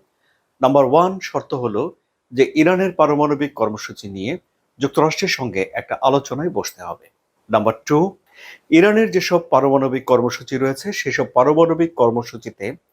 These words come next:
ইন্টারন্যাশনাল অ্যাটমিক এনার্জি এজেন্সির যেই পর্যবেক্ষক দল রয়েছে তাদের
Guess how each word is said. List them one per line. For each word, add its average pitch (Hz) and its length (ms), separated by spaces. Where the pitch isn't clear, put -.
ইন্টারন্যাশনাল 170 800
অ্যাটমিক 143 600
এনার্জি 127 560
এজেন্সির 127 560
যেই 107 280
পর্যবেক্ষক 165 580
দল 104 240
রয়েছে 92 440
তাদের 165 300